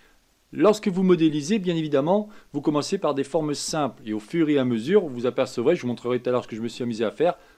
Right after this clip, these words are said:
qu'on peut faire des trucs assez sympathiques. Bon, moi, ce qui veut, ce qui m'intéresse, c'est de vous montrer comment cela fonctionne.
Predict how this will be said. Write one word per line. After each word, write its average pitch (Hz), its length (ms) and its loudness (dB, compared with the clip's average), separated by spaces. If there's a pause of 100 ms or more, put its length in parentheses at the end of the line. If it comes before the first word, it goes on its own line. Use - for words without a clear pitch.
qu'on 123 100 -10
peut 117 100 -14
faire 139 100 2
des 143 60 0
trucs 175 200 -4
assez 147 200 -4
sympathiques. - 680 -8 (300)
Bon, - 180 -4 (500)
moi, 190 120 4
ce 202 60 -2
qui 208 120 0
veut, 175 300 0 (260)
ce - 140 -20
qui - 120 -2
m'intéresse, 202 440 2
c'est 180 80 -8
de 156 40 -8
vous 160 80 -4
montrer 160 240 0
comment 170 160 -4
cela 160 220 -2
fonctionne. 101 480 -8